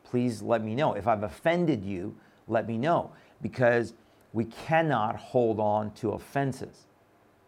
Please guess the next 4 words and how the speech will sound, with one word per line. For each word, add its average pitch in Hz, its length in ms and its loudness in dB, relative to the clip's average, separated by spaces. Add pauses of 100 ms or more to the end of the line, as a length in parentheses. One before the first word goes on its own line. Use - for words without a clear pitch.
(160)
It 113 140 -2
will 127 480 4
lead 117 460 0 (960)
to 113 520 0